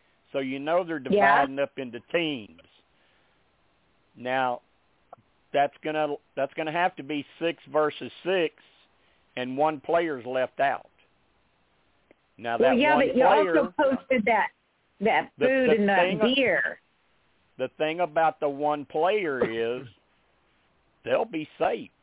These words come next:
Speaker 1: They won't, they won't, you know, they won't be up to be voted out. Now,
Speaker 2: Mm-hmm.
Speaker 1: they, they might get sent to that little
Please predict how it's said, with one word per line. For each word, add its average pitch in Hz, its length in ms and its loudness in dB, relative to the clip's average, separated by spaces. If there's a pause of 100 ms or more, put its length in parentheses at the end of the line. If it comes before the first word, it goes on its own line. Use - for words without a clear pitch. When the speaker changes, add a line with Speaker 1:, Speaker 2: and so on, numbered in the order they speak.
(280)
Speaker 1:
They 127 160 -4
won't, 175 340 -4 (800)
they 127 140 -4
won't, 175 280 -6 (920)
you 139 160 -8
know, 117 140 -4
they 135 160 0
won't 170 200 -6
be 147 160 -4
up - 160 -4
to 139 60 -14
be 117 160 -8
voted 98 420 -2
out. 92 300 -6 (880)
Now, 180 340 6
Speaker 2:
Mm-hmm. 214 340 8 (600)
Speaker 1:
they, 127 220 0
they 135 120 0
might 135 320 -2
get 139 140 -8 (140)
sent 147 260 -8
to 131 120 -4
that 135 200 0 (320)
little 120 380 -4